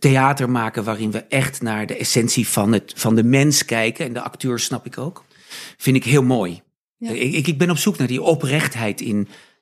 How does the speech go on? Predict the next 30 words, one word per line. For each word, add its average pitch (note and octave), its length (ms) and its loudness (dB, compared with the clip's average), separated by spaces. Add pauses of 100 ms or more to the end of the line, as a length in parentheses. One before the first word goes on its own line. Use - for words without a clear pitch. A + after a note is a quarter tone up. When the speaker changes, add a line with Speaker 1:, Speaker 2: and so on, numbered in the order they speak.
(160)
Speaker 1:
taal A#2+ 400 2
en A#2+ 80 2
in C#3+ 140 2
movement D3+ 520 2
ook. A#2 460 -6
En G#2 160 -14
in, G#2+ 200 -12
eh, G#2+ 60 -10 (680)
en A#2 120 -4
hier C3 180 4
aan B2 100 2
tafel B2 440 -2
ook. A2+ 160 -8 (180)
Als - 160 -2
je C3+ 60 -2
het B2 100 4
hebt A#2+ 120 0
over A2 180 -4
mij, A#2 180 0
als - 160 -2
zo, B2 160 0
als, - 220 -4
ik - 200 -4
noemde B2+ 200 4
mijzelf A2+ 360 2
ook G#2+ 80 -2
nooit G#2+ 220 0
acteur, A#2+ 400 0
maar A#2+ 120 -2
altijd A2 320 -6